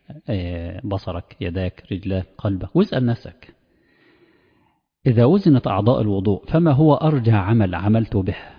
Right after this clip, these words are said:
وما هو أخوف عمل عملته بالأعضاء ديت؟ أكثر حاجة بتشتش-، بتشعر، بتشعر بيها وإنت في أثناء الوضوء وبعد الوضوء، راحة،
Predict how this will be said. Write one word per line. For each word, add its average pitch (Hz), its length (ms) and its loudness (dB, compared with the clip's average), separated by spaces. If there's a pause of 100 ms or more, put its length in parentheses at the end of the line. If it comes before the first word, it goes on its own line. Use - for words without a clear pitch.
(160)
وما 110 220 2
هو 107 220 2
أخوف - 500 -6
عمل 95 400 -2
عملته 98 540 -4 (240)
بالأعضاء 90 500 -6
ديت؟ - 380 -12 (1300)
أكثر 160 240 -4
حاجة 113 440 -2 (240)
بتشتش-، 110 600 -8
بتشعر، 113 640 -6
بتشعر 113 460 -6
بيها 92 380 -4 (120)
وإنت 117 240 -2
في 104 220 -6
أثناء 110 260 -6
الوضوء 95 400 -6 (560)
وبعد 98 340 -2
الوضوء، 90 420 -6
راحة، - 580 -4